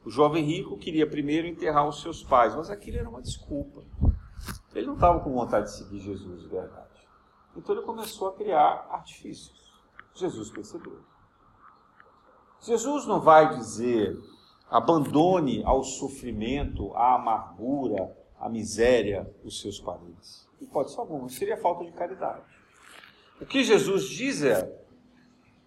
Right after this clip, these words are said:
"Crie as condições para que a sua família se sustente, se cuide, seus filhos possam ter condições de viver bem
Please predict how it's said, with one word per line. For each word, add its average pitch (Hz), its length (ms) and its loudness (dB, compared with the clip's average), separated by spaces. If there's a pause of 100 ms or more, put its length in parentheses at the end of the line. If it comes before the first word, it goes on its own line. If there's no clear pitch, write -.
(480)
"Crie 277 400 4
as 214 180 6
condições 196 920 0
para 147 280 0
que 143 160 -6
a 131 80 4
sua 120 260 -4
família 104 440 -4
se - 160 -16
sustente, - 600 -10
se - 220 -18
cuide, - 460 -12 (540)
seus - 420 -8
filhos 120 400 -8
possam 101 560 -4 (420)
ter 113 360 -2 (320)
condições 104 600 -8 (120)
de 98 140 -16
viver 95 440 -6
bem 127 280 -4